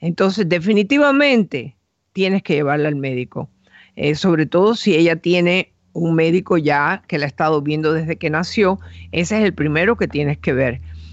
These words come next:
Pero esos moretones que le están saliendo sí son preocupantes, ya sea si es una condición física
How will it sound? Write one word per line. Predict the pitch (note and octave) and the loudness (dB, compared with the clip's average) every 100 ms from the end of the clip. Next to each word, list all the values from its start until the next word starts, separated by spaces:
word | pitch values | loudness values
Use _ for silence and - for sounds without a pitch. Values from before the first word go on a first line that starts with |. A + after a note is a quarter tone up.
| - | -6
Pero | E3+ D#3 | 0 2
esos | F3+ C4 | 2 4
moretones | A#3+ A3+ F3+ - F#3+ G#3 | 4 4 2 2 2 2
que | - E3 | 0 -4
le | |
están | D#3 - E3+ | -4 -4 -4
saliendo | - D#3 D#3 F#3+ A3+ G3 C3 - - - - | -4 -4 0 2 4 2 0 -4 -16 -20 -10
sí | - G#3 | -4 -2
son | B3 B3 | 0 0
preocupantes, | B3+ A3+ F#3+ D#3 D3+ C#3 C3 G#2+ - D3+ | 0 0 0 -2 -2 -2 -6 -12 -16 -10
ya | D#3 D#3+ | -4 -4
sea | D#3+ G#3+ F#3 G#3 - | -2 -2 0 -2 -6
si | - - | -10 -2
es | D#3+ | 0
una | F3 E3+ | 0 -2
condición | D#3 D#3 C#3 - F3 E3+ | -2 -2 -4 -4 -2 -2
física | - B3+ A3+ D4 D4+ F4 | -2 -2 -2 0 -2 -2